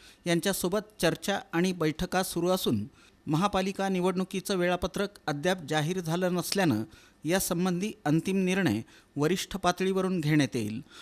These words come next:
मात्र सध्याच्या घडीला महायुतीमधूनच निवडणूक लढवली जाईल. भाजपनं आम्हाला महापालिकेला आमच्या पक्षासाठी पंचवीस जागा सोडण्याचा शब्द दिला होता. आता तो शब्द खरा ठरवण्याची वेळ जवळ येत आहे. आम्हाला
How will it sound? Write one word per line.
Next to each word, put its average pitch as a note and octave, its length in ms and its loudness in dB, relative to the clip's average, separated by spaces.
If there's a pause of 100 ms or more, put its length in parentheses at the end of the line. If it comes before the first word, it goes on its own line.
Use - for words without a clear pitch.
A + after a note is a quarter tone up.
(140)
मात्र F3+ 300 0
सध्याच्या F3+ 560 -2
घडीला D#3 500 0 (400)
महायुतीमधूनच F#3 1120 0
निवडणूक F3 500 0
लढवली F3+ 380 2
जाईल. G3 260 0 (260)
भाजपनं E3+ 540 0 (120)
आम्हाला F3 380 2 (340)
महापालिकेला F#3+ 800 0 (160)
आमच्या D3+ 320 2
पक्षासाठी F#3 680 -4 (380)
पंचवीस E3+ 380 0
जागा F3+ 320 0
सोडण्याचा F3 640 -2
शब्द D#3 340 -2
दिला C3+ 260 0
होता. A2+ 380 -4 (360)
आता D3 200 -2 (120)
तो F#3 100 0
शब्द E3 340 -4 (180)
खरा E3+ 220 0
ठरवण्याची F3 600 -2
वेळ F3 200 0 (220)
जवळ D3+ 260 2
येत B2+ 180 0
आहे. G2+ 260 -4 (440)
आम्हाला E3+ 300 2